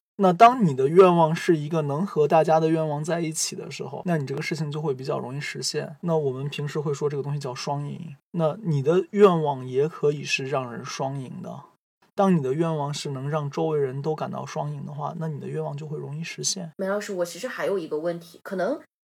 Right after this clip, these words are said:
Speaker 2: 像我们刚刚讲，愿望是可以被拆分为不同的细节，然后我们去把每一个细节串起来之后，它就形成一个完整的所谓的许愿的环节。但是你看，像我们在之前其实也讲，愿望除了有这个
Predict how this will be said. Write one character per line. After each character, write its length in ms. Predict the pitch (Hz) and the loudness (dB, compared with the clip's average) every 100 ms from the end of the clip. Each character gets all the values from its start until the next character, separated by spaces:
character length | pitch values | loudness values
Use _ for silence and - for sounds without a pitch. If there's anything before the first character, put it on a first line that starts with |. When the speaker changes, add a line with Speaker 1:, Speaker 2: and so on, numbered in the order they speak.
| - | -4
Speaker 2:
像 140 | 370 | -2
我 80 | 254 | 0
们 140 | - | -2
刚 160 | 143 175 | -4 -4
刚 160 | 202 214 | -4 -4
讲， 240 | 180 - | -6 -4
愿 180 | 311 285 | 0 0
望 240 | 240 185 | 0 -4
是 120 | - | -8
可 100 | - | -6
以 80 | 220 | -6
被 160 | 175 185 | -4 -8
拆 220 | - 190 | -6 -6
分 200 | 190 196 | -4 -4
为 120 | 175 | -4
不 120 | - | -6
同 240 | 240 - 107 | -12 -14 -4
的 160 | 170 | -2
细 300 | 147 - 311 | -2 -2 -4
节， 320 | 196 - - - _ _ _ | -6 -8 -10 -10 _ _ _
然 100 | 151 | -4
后 100 | 202 | 2
我 80 | 240 | 2
们 140 | 143 156 | 0 -4
去 140 | 277 | -4
把 160 | 247 208 | -4 -4
每 140 | 202 | -6
一 100 | - | -6
个 120 | 156 | -6
细 240 | 220 - 262 | -4 -4 -4
节 140 | 175 | -4
串 240 | - 370 | -4 -6
起 80 | 302 | -6
来 160 | - - | -8 -10
之 140 | - | -6
后， 80 | 185 | -4
它 100 | 180 | -4
就 80 | 196 | -6
形 220 | 202 160 | -8 -10
成 180 | 175 160 | -8 -10
一 80 | 151 | -4
个 220 | 165 156 - _ | -4 -4 -12 _
完 200 | - 143 | -2 -2
整 240 | 185 180 139 | -2 -4 -4
的 120 | 127 | -6
所 180 | - 147 | -4 -4
谓 100 | 156 | -4
的 120 | 175 | -4
许 220 | - 139 | -6 -6
愿 140 | 226 | -4
的 60 | 262 | -6
环 220 | 190 131 | -8 -10
节。 180 | 143 - - - | -10 -12 -10 -6
但 100 | 381 | -6
是 160 | 294 - | -6 -6
你 100 | 196 | -2
看， 180 | 277 | 0
像 140 | 285 277 | 0 0
我 100 | 165 | 0
们 160 | 117 | -2
在 140 | 147 233 | -4 -6
之 160 | 220 | -6
前 220 | 233 190 165 | -8 -8 -10
其 100 | 175 | -10
实 140 | 180 | -8
也 100 | 160 | -6
讲， 180 | 165 147 - _ _ | -6 -10 -14 _ _
愿 160 | 285 285 | 2 4
望 220 | 269 226 | 4 0
除 140 | - | -2
了 120 | 214 | 0
有 160 | 233 180 | 2 0
这 160 | - 190 | -2 -4
个 300 | 165 147 | -2 -2